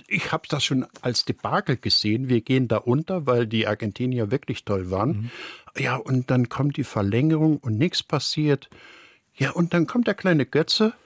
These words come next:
Speaker 1: und wuppt das Tor dann.
Speaker 2: Hm.
Speaker 1: Also unfassbar.
Speaker 2: Und nach dem Abpfiff wurde dann ja mit den Brasilianern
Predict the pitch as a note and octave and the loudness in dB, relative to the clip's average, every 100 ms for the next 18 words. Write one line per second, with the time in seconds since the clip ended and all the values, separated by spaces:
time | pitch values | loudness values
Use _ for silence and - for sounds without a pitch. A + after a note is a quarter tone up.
0 | _ _ _ _ _ - F#3 C3 F#3 - | _ _ _ _ _ 0 0 2 0 0
1 | - F#3+ - - - - _ _ _ _ | 0 0 0 -4 -6 -12 _ _ _ _
2 | - A2+ F2 E2+ E2 - D#3+ - _ _ | 0 0 0 -6 -12 -8 -6 -6 _ _
3 | - - - - - - - - - - | -12 -8 -8 -10 -18 -12 -10 -8 -6 -4
4 | - - - - - C#3 B2+ - C3+ B2+ | -6 -10 -12 -14 -2 -2 -2 -4 -2 0
5 | D#3 D#3 - - E3+ - D#3+ D3 D3 C#3 | 0 0 0 0 0 2 2 4 2 2
6 | B2+ - C3 C3 C3 B2 A#2 A2+ C#3+ C3+ | -2 -2 2 2 2 0 0 0 2 2
7 | C3 B2 | 0 -2